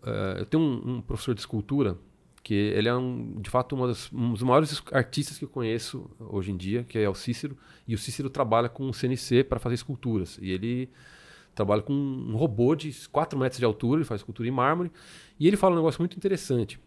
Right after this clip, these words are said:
que hoje em dia o C N C, a única diferença que tem do C N C pra, ah, alguns, ah, alguns séculos atrás, porque tem, você tinha uma produção muito grande,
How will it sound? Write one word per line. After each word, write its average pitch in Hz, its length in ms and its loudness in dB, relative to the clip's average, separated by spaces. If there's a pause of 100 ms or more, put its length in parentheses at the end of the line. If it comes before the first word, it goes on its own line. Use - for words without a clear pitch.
(640)
que - 80 4
hoje 214 220 10
em 156 60 6
dia 147 300 6
o 135 120 4
C - 160 0
N 147 140 4
C, 160 360 2
a - 80 0
única 254 280 4
diferença 160 340 -2
que 139 140 -8
tem 143 340 -4 (140)
do 113 160 -6
C - 160 -2
N 135 100 2
C 104 300 0 (440)
pra, 139 360 4 (120)
ah, 104 320 -4
alguns, 104 540 -4 (160)
ah, 107 40 -14 (340)
alguns 104 720 -6
séculos 127 440 0
atrás, 131 600 -4
porque - 140 -10
tem, 170 120 -2
você 131 220 0
tinha 175 160 -2
uma 202 100 0
produção 202 360 -2
muito 202 160 -4
grande, 143 320 0